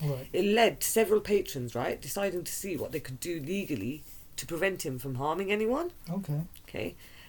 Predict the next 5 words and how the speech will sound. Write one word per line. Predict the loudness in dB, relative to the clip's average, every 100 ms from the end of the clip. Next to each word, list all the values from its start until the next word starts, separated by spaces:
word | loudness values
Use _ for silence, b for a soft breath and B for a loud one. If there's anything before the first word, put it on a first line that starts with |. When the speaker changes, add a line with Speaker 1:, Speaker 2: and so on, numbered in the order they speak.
| -8
Speaker 2:
And | 0 2 4 2 0 -4
the | 2 6 4 2 -10 -6
sh-, | -2 -2 -4 -12
county | -2 0 2 2
sheriff, | 4 4 4 2 0